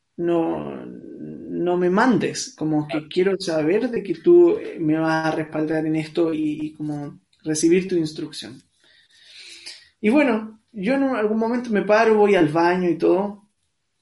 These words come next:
Speaker 1: Y voy y abro la puerta del baño y estaba cerrada. Como le habían puesto una cadena, no sé qué onda, pero estaba cerrada.
Speaker 2: Ajá.
Speaker 1: Y voy y de repente me paro y me veo al medio del bus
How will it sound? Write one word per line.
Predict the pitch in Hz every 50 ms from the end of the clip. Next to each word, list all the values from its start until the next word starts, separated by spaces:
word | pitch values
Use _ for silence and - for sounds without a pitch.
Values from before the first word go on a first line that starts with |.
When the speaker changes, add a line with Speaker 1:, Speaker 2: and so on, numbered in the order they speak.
| _ _ _ _ _ _ _ _ _ -
Speaker 1:
Y | 185 170
voy | 156 185 240 269 277 233
y | 185 175
abro | 190 190 202 202
la | 196 180 160
puerta | 156 220 220 220 240
del | 233 220
baño | 220 240 247 277
y | 277
estaba | 262 - 220 190 185 180
cerrada. | 185 - - 170 143 165 170 156 156 143
Como | 147 147 151 156
le | 165 160 170 160
habían | 156 160 175 185 170
puesto | 185 180 180 185
una | 175 170 165 156
cadena, | 165 151 139 151 165 165 180 185 180 170 165
no | 185 254 254
sé | 254 - 233 208
qué | - - 226
onda, | 208 196 175 165
pero | 160 160 165
estaba | 170 175 185 185 180 175
cerrada. | - - 160 - 156 139 127 - - - - _ _ _ _
Speaker 2:
Ajá. | - 120 - - 113 107 - _ _ _ _ _ _ _ _
Speaker 1:
Y | - 175 165 160
voy | 220 285 320 330 311 320 - - _ _ _ _ _ _ _ _ _
y | - 165
de | 160 185
repente | 185 185 190 190 226 240 233 240
me | 226 220 202
paro | 208 214 240 269 277 285 311
y | - 190
me | 175 170 170 170
veo | 185 202
al | 190 170 170
medio | 170 180 190 226 240 254 254
del | 247 240 233
bus | 202 175 185 202 202 - - -